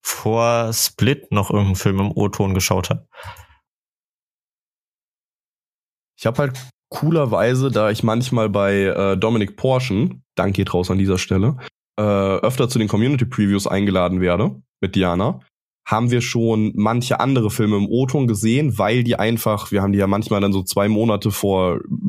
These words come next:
Speaker 2: Kinoveröffentlichung geguckt. Da gab's die halt erstmal nur in Englisch.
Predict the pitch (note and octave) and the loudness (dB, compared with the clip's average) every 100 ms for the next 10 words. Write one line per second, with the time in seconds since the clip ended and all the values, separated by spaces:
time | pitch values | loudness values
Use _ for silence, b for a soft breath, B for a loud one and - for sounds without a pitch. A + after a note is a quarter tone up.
0 | - - A#2+ G#2+ D#2+ F2+ G#2 F#2+ G2 F2+ | -8 0 0 2 0 0 0 2 0 0
1 | A2+ B2+ - _ _ _ F#2+ G2 G#2+ - | -2 -4 -12 _ _ _ 0 0 0 -2
2 | G2+ E2+ - F#2 G2 F#2 F2+ F2 F2+ E2+ | 0 2 0 0 0 2 0 0 -2 -2
3 | _ _ - F#2+ F2 G2+ | _ _ -2 0 2 0